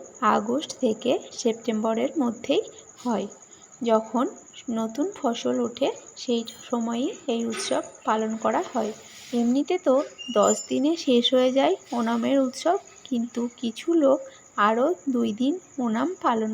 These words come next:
করে, যাকে তৃতীয় ও চতুর্থ ওণম বলে। এই দিনগুলিতে ব্রাহ্মণ এবং মহাবলীর প্রতিমা পবিত্র নদীতে বিসর্জন করে এবং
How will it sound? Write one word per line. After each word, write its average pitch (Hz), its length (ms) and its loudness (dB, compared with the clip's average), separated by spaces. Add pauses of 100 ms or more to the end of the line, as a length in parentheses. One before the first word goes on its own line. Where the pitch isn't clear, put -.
(120)
করে, 214 240 -2 (500)
যাকে 233 380 6 (640)
তৃতীয় 240 520 4 (360)
ও - 20 8 (240)
চতুর্থ 233 460 2 (200)
ওণম 233 260 2 (140)
বলে। 226 300 4 (540)
এই 294 80 6 (100)
দিনগুলিতে 285 680 6 (360)
ব্রাহ্মণ 220 480 6 (180)
এবং 226 200 4 (220)
মহাবলীর 240 680 4 (360)
প্রতিমা 240 480 4 (240)
পবিত্র 254 380 4 (180)
নদীতে 226 360 2 (380)
বিসর্জন 240 540 2 (140)
করে 226 240 4 (540)
এবং 233 180 4